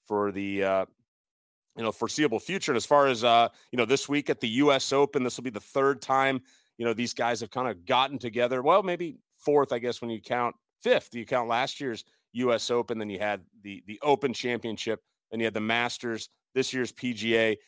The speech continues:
Now, this will be the fifth time that these guys kinda get together, uh, under one roof to play a golf tournament. You know,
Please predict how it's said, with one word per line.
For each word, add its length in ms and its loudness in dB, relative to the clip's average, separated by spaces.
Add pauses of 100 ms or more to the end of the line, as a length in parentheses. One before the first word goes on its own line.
(120)
Now, 80 0
this 120 -2
will 60 -10
be 80 -2
the 80 0
fifth 300 2
time 240 2
that 100 -8
these 140 -10
guys 200 2
kinda 240 -2
get 300 -4
together, 580 2 (320)
uh, 420 4
under 360 2
one 360 2
roof 380 0
to 80 -18
play 260 0
a 60 -2
golf 260 0
tournament. 460 -2 (320)
You 80 -8
know, 220 -2